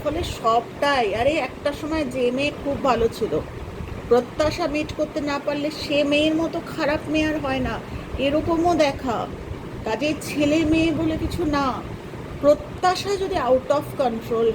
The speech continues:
হয়, যে ছেলে হোক মেয়ে হোক তারাও তো মানুষ, তাদেরও তো নিজেদের একটা, একটু নিজের মনটাকে,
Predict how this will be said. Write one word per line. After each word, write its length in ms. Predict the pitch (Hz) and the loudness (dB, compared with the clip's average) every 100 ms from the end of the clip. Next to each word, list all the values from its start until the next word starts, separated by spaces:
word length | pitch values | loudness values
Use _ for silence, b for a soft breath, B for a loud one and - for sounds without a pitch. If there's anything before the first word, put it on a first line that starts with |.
| - | 0
হয়, 260 | 185 170 - - - - - - | 0 0 -2 -6 -10 -10 -10 0
যে 120 | 247 247 | 0 0
ছেলে 400 | - 233 233 262 | 2 4 6 6
হোক 300 | 285 277 254 | 4 2 -2
মেয়ে 240 | 226 233 | -4 -4
হোক 200 | 240 254 - | -2 -4 -6
তারাও 340 | 226 202 214 226 | -4 -2 -2 0
তো 100 | 254 - | -2 -2
মানুষ, 380 | 196 214 202 - - - | -2 -2 -4 -6 -8 -4
তাদেরও 440 | 185 180 220 269 277 | -2 2 4 4 2
তো 80 | |
নিজেদের 440 | 330 294 262 262 254 | 0 2 2 2 0
একটা, 280 | 226 - - B B - | -2 -4 -6 B B -8
একটু 240 | - 392 | -2 0
নিজের 400 | 320 277 311 330 | 2 2 0 0
মনটাকে, 520 | 254 254 247 285 277 | 2 2 0 2 2